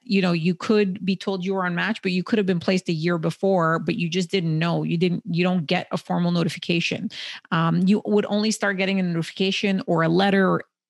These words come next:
anything of that sort once you know and you try to contact the processor that you believe placed you on Match. So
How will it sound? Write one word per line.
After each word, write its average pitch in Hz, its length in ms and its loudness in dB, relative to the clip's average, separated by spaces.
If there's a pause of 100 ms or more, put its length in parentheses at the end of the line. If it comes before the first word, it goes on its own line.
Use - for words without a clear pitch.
anything 220 540 2
of 160 140 -4
that 170 200 2
sort 180 400 0 (640)
once 185 540 2
you 185 140 4
know 202 440 4
and 180 140 2
you 170 80 -2
try - 180 0
to 175 80 0
contact 220 540 0
the 175 80 -2
processor 180 520 0
that 165 120 0
you 185 100 2
believe 170 340 2
placed - 380 -2
you - 100 0
on 160 180 0
Match. - 360 -4
So 180 280 2